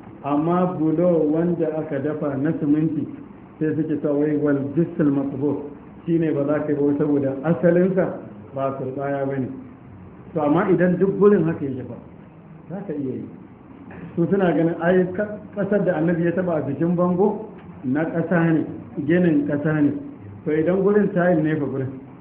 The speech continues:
Ko a ɗaki ne duk an yi tayil ɗinsa. Ko babu ruwan duk inda ka ce tayil ne, ko ka je gurin da ma babu, ko a hotel kake, kuma duk inda ka fito tayil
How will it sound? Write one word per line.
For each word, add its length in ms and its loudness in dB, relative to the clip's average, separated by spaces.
Ko 160 0
a 120 -2
ɗaki 380 2
ne 160 2
duk 200 0
an 180 2
yi 120 2
tayil 280 4
ɗinsa. 260 0
Ko 160 2
babu 380 2
ruwan 260 2
duk 180 -2
inda 200 2
ka 180 0
ce 140 -2
tayil 340 2
ne, 240 0
ko 400 -2
ka 240 2
je 80 2
gurin 320 2
da 100 2
ma 200 2
babu, 400 2
ko 120 0
a 120 -2
hotel 380 0
kake, 300 0
kuma 180 0
duk 200 -2
inda 240 2
ka 100 -2
fito 280 -2
tayil 260 0